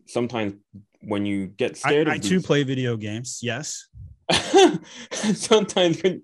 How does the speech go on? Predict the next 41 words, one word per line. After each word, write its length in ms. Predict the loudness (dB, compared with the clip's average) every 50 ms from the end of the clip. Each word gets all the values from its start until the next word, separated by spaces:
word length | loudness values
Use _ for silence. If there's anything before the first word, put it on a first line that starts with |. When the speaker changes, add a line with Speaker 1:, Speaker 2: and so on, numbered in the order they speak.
| -4 0 2
Speaker 1:
when 140 | 2 2
you 120 | 2 0 2
get 220 | 2 2 2 0 -2
scared 300 | -4 -2 0 0 0 0
of 80 | 0
these, 260 | 0 0 -2 -2 -6 _ _ _ _ _ _ -4
these 160 | -4 -2 0
hoops 240 | 0 -2 -2 -2 -4
you 60 | -4
have 140 | -4 -4 -6
to 60 | -6
jump 380 | -6 -4 -4 -4 -4 -6 -10 -8
through, 320 | -6 -4 -4 -4 -6 -10 _ _ _ -12
you 80 | -6
just 220 | -4 -4 -4 -2 -2
go 140 | -2 -2
away. 220 | 0 0 0 0 -2
But 140 | -2 -4 -4
actually, 320 | -6 -6 -8 -8 -8 -8
if 100 | -8 -8
you, 120 | -12 -14 -16
if 140 | -16 -18 -16
you 80 | -18 -18 _ _ _ _ _ _ -4
go 120 | -2 -2 -2
to 120 | -2 -4
the 160 | -4 -4 -4
effort 200 | -4 -6 -10 -12
of 60 | -12
jumping 380 | -10 -10 -10 -10 -10 -12 -14 -12
through 240 | -8 -8 -8 -6 -8
them, 260 | -10 -14 -16 -18 -20 _ _ _ _ _ _ _ -12
on 100 | -10 -8
the 100 | -6 -6
other 180 | -4 -6 -6 -6
side, 320 | -8 -8 -8 -6 -6 -6
you 80 | -6 -6
emerge 380 | -6 -6 -6 -6 -6 -6 -6 -8
ahead 240 | -10 -8 -8 -8
of 80 | -8 -8
the 80 | -8 -10
competition 720 | -10 -12 -12 -14 -14 _ -10 -10 -10 -8 -10 -16 -16 -18